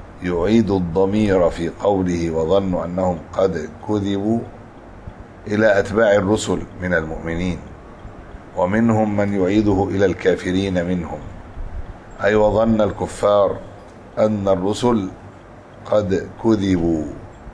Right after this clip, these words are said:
فيما وعدوا به من النصر. وأما ابن مسعود، يعني الرواية الثانية عن ابن مسعود بخلاف قوله لمسروق هو الذي تكره،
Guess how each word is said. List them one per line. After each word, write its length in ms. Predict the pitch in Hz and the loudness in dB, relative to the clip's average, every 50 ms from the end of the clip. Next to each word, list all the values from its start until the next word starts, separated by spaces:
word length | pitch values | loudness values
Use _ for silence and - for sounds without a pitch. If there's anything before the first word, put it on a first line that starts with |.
| - - - - - - - - | -18 -18 -18 -18 -18 -20 -20 -18
فيما 500 | - - - 110 110 110 104 107 110 104 | -12 -4 2 4 4 4 4 4 4 4
وعدوا 720 | 104 98 101 110 117 127 127 123 127 127 113 110 110 107 95 | 4 4 4 4 4 4 4 4 4 4 4 4 4 4 4
به 300 | 90 101 98 92 90 87 | 2 0 2 0 0 0
من 200 | 80 80 73 76 | -2 -4 -8 -10
النصر. 600 | 76 67 - - - - - - - - - - - - - - - - - - - - - - - - - - - - - - - - - - | -12 -12 -14 -14 -12 -12 -12 -12 -12 -14 -16 -18 -20 -20 -20 -20 -20 -20 -20 -18 -16 -16 -16 -16 -18 -20 -20 -20 -20 -20 -20 -20 -20 -14 -6 -2
وأما 280 | - 113 113 117 113 | 0 2 4 4 4
ابن 160 | 107 101 101 | 2 2 0
مسعود، 500 | 104 101 98 92 - - 101 98 95 85 - - - - - - - - - - - - - - - - - - - - - - - - - - - - - - - - - - | 0 0 -2 -2 -4 -2 0 0 0 0 -2 -4 -6 -6 -8 -8 -10 -12 -16 -20 -20 -20 -20 -20 -20 -20 -20 -20 -20 -20 -20 -20 -20 -20 -18 -18 -18 -18 -18 -20 -20 -20 -20 -14
يعني 420 | - 90 85 82 85 85 85 - - - - - - - - - - | -8 -4 -2 -2 0 0 -2 -4 -6 -10 -16 -18 -20 -20 -14 -10 -8
الرواية 400 | 95 90 92 95 101 110 110 110 | -6 -4 0 2 4 4 4 4
الثانية 440 | - 107 98 113 117 120 120 117 107 | 2 0 0 0 0 2 2 2 2
عن 100 | 104 101 | 2 2
ابن 240 | 98 92 98 98 | 0 0 -2 -2
مسعود 380 | 98 90 - - 104 117 117 104 | -4 -4 -4 -2 0 0 0 0
بخلاف 640 | 95 95 - - 101 107 113 107 110 - - - - - - - - - - - - - - - | -2 -4 -4 -2 0 2 2 0 0 -4 -14 -16 -16 -18 -18 -18 -18 -18 -20 -20 -20 -18 -10 -2
قوله 440 | - 101 101 101 107 117 113 110 | 0 2 2 4 6 6 6 4
لمسروق 560 | 104 101 98 98 95 90 - - 113 113 107 110 - - | 4 2 0 -4 -4 -6 -2 0 0 2 0 0 -4 -2
هو 160 | - 107 98 | 0 2 2
الذي 260 | 95 95 98 95 95 | 4 4 2 2 2
تكره، 420 | 92 - 101 92 - - - - | 0 0 -2 -2 -2 -4 -6 -6